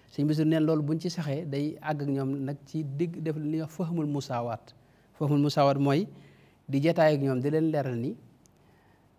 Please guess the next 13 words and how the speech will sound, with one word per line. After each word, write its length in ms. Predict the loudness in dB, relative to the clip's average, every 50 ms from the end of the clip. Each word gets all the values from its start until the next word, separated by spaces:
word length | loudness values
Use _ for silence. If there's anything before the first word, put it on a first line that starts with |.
| _ _ _ _ -10
euh, 180 | -8 -8 -8 -10 -12 -10 -4
nit 220 | -2 -2 -2 -2 -2
ki 120 | -4 -2
li 140 | -2 0 0
muy 180 | 0 0 0 0
gën 180 | 0 0 0
a 40 | 0
nit 480 | 0 -2 -4 -8 -12 -18 -20 -20 -20 -20 -20 -12 _
lenn 220 | -4 -2 -2 -2 -2
la, 180 | -4 -6 -10 -12 -18 -20 -20 _ _ _ _ _ _ _ _ _ _ _ _ _ _ _ _ -8
mooy 200 | -6 -6 -4 -4
ragal 220 | -6 -6 -8 -10
Yàlla, 240 | -12 -14 -14 -16 -16